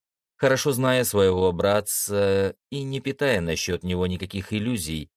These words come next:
я предположил, что Марина в этом походе ему нужна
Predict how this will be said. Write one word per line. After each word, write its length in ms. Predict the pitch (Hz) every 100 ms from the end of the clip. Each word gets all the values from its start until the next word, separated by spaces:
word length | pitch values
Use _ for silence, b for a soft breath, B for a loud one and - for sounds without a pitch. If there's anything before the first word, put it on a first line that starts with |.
| _
я 160 | - 156
предположил, 640 | 165 165 135 131 107 113
что 220 | 110 - 113
Марина 400 | 113 127 120 110
в 60 |
этом 320 | 110 107 104 101
походе 480 | 101 - 117 110
ему 260 | 113 117 117
нужна 640 | 113 107 107 107 104 101